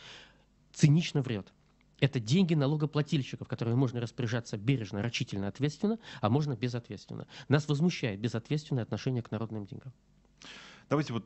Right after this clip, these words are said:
Speaker 2: как раз мы заговорили о тех, об этих, да, конкретно городских проблемах, но вот всё-таки, э, до конца, э, поговорим о, э, прямых выборах мэра. Вот если оценивать действующую модель, да, двуголовую, как по вашей оценке, насколько эффективно сейчас работает вот этот тандем, да, сложившийся Ивана Цезерского и,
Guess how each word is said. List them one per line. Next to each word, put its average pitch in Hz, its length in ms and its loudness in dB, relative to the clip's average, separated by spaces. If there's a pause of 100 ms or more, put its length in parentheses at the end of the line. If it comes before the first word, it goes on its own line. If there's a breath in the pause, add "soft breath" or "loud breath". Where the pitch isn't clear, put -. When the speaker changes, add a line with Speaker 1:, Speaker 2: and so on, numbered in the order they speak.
(120)
Speaker 2:
как 120 160 -6
раз 120 300 -2
мы 127 80 -2
заговорили 143 300 0
о 117 40 0
тех, 113 140 -2
об 113 80 0
этих, 110 240 -2
да, 123 140 0
конкретно 101 420 0
городских 107 380 -4
проблемах, 127 540 0
но 127 100 -2
вот 113 120 -4
всё-таки, 110 400 -6
э, 98 440 2
до 101 100 -4
конца, 113 380 -2
э, 87 1040 -2 (140)
поговорим 104 460 2
о, 90 380 -2
э, 90 260 -6
прямых 104 280 2
выборах 104 320 0
мэра. 127 420 0
Вот 92 220 -2 (120)
если 107 360 -4
оценивать 98 680 0
действующую 101 600 0
модель, 98 320 4
да, 98 220 2
двуголовую, 95 880 0
как 104 180 -8
по 98 80 0
вашей 98 240 0
оценке, 101 400 -2 (300 loud breath)
насколько 113 400 0
эффективно 104 400 -2
сейчас 104 300 -2
работает 95 460 0
вот 92 120 -6
этот 92 240 -4
тандем, 101 480 2
да, 98 160 0
сложившийся 90 720 -4
Ивана 90 240 0
Цезерского 90 600 -2
и, 90 260 -2